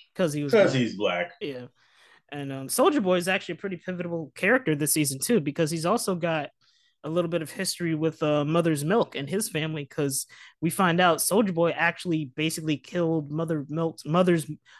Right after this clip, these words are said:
Speaker 1: Mother's
Speaker 2: Mother's
Speaker 1: Milk's
Speaker 2: M Ms.
Speaker 1: M M, thank you. <laughs> It's, it's really hard to say Mother's Milk's. Um, M M's
Speaker 2: <laughs> No.
Speaker 1: entire, like, what? <laughs> This isn't even, yeah. Uh, he basically killed M M's entire family when he threw a house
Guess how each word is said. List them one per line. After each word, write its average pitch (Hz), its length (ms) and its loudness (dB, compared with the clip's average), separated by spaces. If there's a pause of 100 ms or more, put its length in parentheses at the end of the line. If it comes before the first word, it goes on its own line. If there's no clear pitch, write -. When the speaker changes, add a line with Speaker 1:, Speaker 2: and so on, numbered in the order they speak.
(140)
Speaker 1:
Mother's 214 400 6
Speaker 2:
Mother's 233 460 8
Speaker 1:
Milk's 214 480 8
Speaker 2:
M 180 300 8
Ms. - 380 -6 (180)
Speaker 1:
M 285 180 6
M, 254 220 4
thank 254 360 2
you. 190 160 0
<laughs> 175 300 -2
It's, 311 140 -2 (240)
it's 196 120 -6
really 220 240 0
hard 208 200 0
to 175 60 -6
say 175 180 -4
Mother's 165 500 -2
Milk's. - 540 -4 (480)
Um, 165 300 4 (100)
M 220 160 6
M's 208 340 6
Speaker 2:
<laughs> - 60 -4
No. 202 60 4
Speaker 1:
entire, 196 420 4
like, 185 240 2
what? 185 280 -2 (100)
<laughs> - 120 -6
This 285 200 2
isn't 269 340 -4
even, 254 200 -4 (380)
yeah. 180 260 4 (240)
Uh, 180 200 4
he 220 80 2
basically 254 400 2
killed 226 260 -2
M 214 160 -2
M's 202 380 -6
entire 190 480 2
family 151 540 -4 (440)
when 165 140 -4
he 170 100 0
threw 190 460 0
a 160 160 0
house 185 460 -4